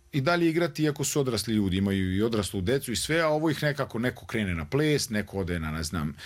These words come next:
da, da uči tango, ono, ne znam, posle četrdesete, prosto nađe neko interesovanje u tome, a neki se pronađu u toj amaterskoj glumi i to je stvarno fina, onako, humana,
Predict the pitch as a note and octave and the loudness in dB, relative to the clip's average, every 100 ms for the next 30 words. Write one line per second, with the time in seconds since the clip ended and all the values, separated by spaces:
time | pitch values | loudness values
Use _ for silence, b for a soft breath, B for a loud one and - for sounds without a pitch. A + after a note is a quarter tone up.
0 | B B B - - G2+ G2+ G#2 G#2+ - | B B B -4 -2 0 0 0 0 0
1 | A2 C3 D#3 D3+ C#3 A2 - - A#2 A#2 | -2 -2 0 2 0 -2 -12 -12 -10 -10
2 | B2 A2 A2 F#2 E2+ E2 F2 D#2 G#2 - | -8 -2 0 2 0 0 -2 -2 -4 -2
3 | F#2 F#2 G2+ G2 A#2+ E3+ D3+ D3 A2 A#2 | -4 -2 -2 0 2 0 0 -2 -2 -6
4 | G#2+ A#2 A2+ A#2 A2 B2+ B2 B2 B2+ B2+ | -4 -2 -2 -2 -4 -2 -2 0 -2 0
5 | B2 B2 A2+ C3+ C3 B2+ C3 A#2 G#2 B2 | -2 -2 -2 0 0 0 -2 0 2 2
6 | D3 - - C#3+ C#3+ D3+ C#3+ C3 D3 C#3+ | 0 -2 -6 -2 -2 0 0 0 2 2
7 | C3 - - - B B C3 C3 A#2 C#3 | 0 -6 -14 -18 B B -2 0 0 -2
8 | - A#2 G2+ G2+ F2 D#2+ D3 C#3+ C#3 C#3+ | -2 -2 0 0 0 0 0 0 0 0
9 | D#3+ C#3 - - - - - C#3 C#3+ C3 | 0 -2 -8 -14 -14 -10 -2 2 2 2
10 | G2+ G2+ A#2 G2+ B2+ A#2 G2 F#2 | 0 -2 -4 -4 -2 -2 0 -2